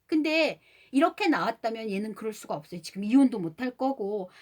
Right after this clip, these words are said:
자기의 의견을 적극적으로 얘기할 수 있어? 그럴 수 없죠. 이미 그 분위기에 압도당한 거거든. 용기를 잃은 거거든. 자기 의견을 말할 수가 없는 상황인 거예요. 그래서 이 번 문제와는 조금 틀린 거예요.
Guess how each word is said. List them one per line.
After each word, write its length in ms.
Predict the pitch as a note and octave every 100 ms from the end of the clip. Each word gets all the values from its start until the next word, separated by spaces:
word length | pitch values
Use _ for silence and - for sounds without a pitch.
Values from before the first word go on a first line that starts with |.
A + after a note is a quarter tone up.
| -
자기의 420 | - A#3 A#3 D#4 C4+
의견을 580 | B3 B3 A#3+ C4 A3 -
적극적으로 520 | E4 A3+ C#4 C#4 B3
얘기할 280 | G3 F#3 G#3
수 120 | -
있어? 340 | D#3+ - C4+ D4
그럴 160 | - F3+
수 160 | -
없죠. 380 | D#4+ - G#3 G#3
이미 420 | G#3 G#3+ C#4 F#4+ - _ _
그 200 | - C4+
분위기에 420 | - A#3 A#3 A#3
압도당한 640 | - - C4 F3 C#3 C#3+
거거든. 420 | D3+ C3+ _ - _ _ _ _ _ _ _ _ _
용기를 360 | C4 D4+ C4+ G#3+
잃은 240 | G#3+ B3 G3+
거거든. 440 | C#3+ - - - _ _ _ _ _ _
자기 300 | - A#3+ B3
의견을 340 | A#3 A3+ G#3+
말할 280 | E3 E3 A#3+
수가 220 | - -
없는 300 | D3+ G3 C4+
상황인 440 | C4+ F#3+ C#3+ C3+ C#3+
거예요. 380 | C#3 C3+ C#3 _ _ _ _ _ _ _ _ _ _ _ _ _
그래서 200 | _ F3+ -
이 200 | B3+ D4+
번 200 | E4+ E4
문제와는 580 | A3 F#3+ F#3+ F3 D#3+ E3
조금 300 | - F3+ D#3+
틀린 340 | - E4+ D4+
거예요. 320 | C4 B2 -